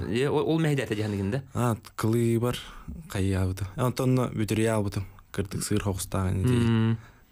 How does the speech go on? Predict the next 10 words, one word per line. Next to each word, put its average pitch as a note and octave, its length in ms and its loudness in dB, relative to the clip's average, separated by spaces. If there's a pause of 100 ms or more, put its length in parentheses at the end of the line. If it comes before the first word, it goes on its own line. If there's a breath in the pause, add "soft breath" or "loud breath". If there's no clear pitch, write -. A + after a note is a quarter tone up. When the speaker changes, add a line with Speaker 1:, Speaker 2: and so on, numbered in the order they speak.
Speaker 2:
Олейин. F#2 380 -2
Speaker 1:
Барында C3 260 2
ыгырҕаттылар A2+ 540 0
балаата F#2+ 340 4
дьэ. A#2 160 2 (560 loud breath)
Speaker 2:
Аха. G2+ 240 2
Speaker 1:
Аха. G2 100 -2 (560 loud breath)
Та - 240 -2
онтон A#2 360 0
халгы. B2+ 420 0